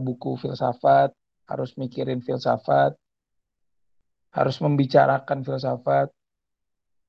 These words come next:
Ya, itu udah clear lah, semuanya udah dibahas dengan jelas sama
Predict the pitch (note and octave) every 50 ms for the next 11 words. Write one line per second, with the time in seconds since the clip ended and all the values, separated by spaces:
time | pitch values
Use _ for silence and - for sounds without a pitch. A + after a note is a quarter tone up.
0 | _ - - C#3+ C#3 C#3 - D#3 D#3+ D3+ D3 C#3 C#3 C3+ C3+ C3 B2+ - D#3+ D#3+
1 | E3 D#3+ E3 D3+ B2+ - - - D#3 D3 C#3+ C#3 D3 D#3+ E3 D3+ D3 C#3+ C3+ C#3
2 | C#3 C3+ C3 C3 C3 C3+ C#3 C#3 - - - - D3 C3+ C3+ C3+ C3 C3+ C3 C#3
3 | C#3+ D3+ D3+ - D#3+ C#3 C#3 C3+ C3+ C3+ C3+